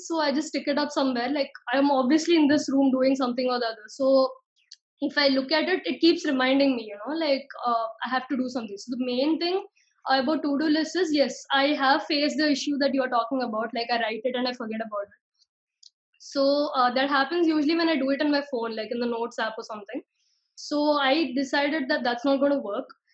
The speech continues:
So that is good for, you know, long-term stuff, which I can see later on in my, I don't know. So <laughs> what I did is I started using the sticky notes app, like I told, and this whiteboard. This whiteboard has been pretty helpful, actually.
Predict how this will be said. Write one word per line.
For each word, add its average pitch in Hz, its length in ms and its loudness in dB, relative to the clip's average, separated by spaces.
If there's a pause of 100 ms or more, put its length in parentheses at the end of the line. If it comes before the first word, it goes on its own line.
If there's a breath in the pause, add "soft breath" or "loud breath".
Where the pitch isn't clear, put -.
(140)
So 277 440 2
that 262 320 0
is 285 200 -2
good 269 220 -2
for, 311 100 -4
you 294 140 2
know, 330 100 0
long-term 269 600 2
stuff, 254 300 -6
which 262 160 -2
I 254 160 2
can 254 180 0
see 247 320 -4
later 226 260 -6
on 226 200 -8
in 214 140 -8
my, 208 60 -8
I 202 260 -12
don't 196 140 -18
know. 185 80 -20 (300 soft breath)
So 269 640 0
<laughs> 269 400 0
what 262 160 0
I 294 120 0
did 294 180 -2
is 339 220 -2
I 320 80 -2
started 269 440 -2
using 277 260 -2
the 285 80 -2
sticky 262 300 -6
notes 254 220 -2
app, 233 200 -4
like 233 160 -10
I 233 120 -8
told, 220 160 -12 (840 loud breath)
and 285 260 2
this 349 200 -4
whiteboard. 254 440 0
This 277 180 -6
whiteboard 269 340 -2
has 320 120 -4
been 330 160 -2
pretty 269 260 -4
helpful, 240 380 -6
actually. 214 480 -12